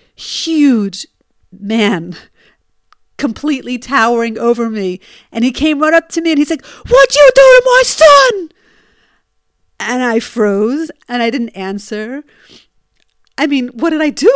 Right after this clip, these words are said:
What did I do? Did, did I do this? I didn't do this.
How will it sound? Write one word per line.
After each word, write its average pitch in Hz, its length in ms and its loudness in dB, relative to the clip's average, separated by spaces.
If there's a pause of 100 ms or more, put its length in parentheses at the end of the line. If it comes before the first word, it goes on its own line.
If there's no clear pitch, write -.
(140)
What 330 140 0
did 508 200 -6
I 370 40 4
do? 339 380 0
Did, - 260 -8
did 262 300 -8
I 427 140 -4 (100)
do 262 200 -2
this? - 420 -6 (300)
I 254 100 -6
didn't 453 220 -2
do 220 140 -6
this. 247 240 -2